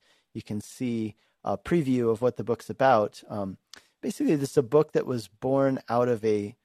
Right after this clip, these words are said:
sermon series we did a few years ago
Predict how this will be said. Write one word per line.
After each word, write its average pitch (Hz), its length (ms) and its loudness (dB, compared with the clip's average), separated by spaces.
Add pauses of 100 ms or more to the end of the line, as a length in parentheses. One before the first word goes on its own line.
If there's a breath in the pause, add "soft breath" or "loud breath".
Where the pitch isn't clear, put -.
(120)
sermon 160 540 -2
series 110 500 -2
we 110 80 -6
did 107 240 -2
a - 120 -12
few - 220 -8
years 107 340 -6
ago 87 380 -6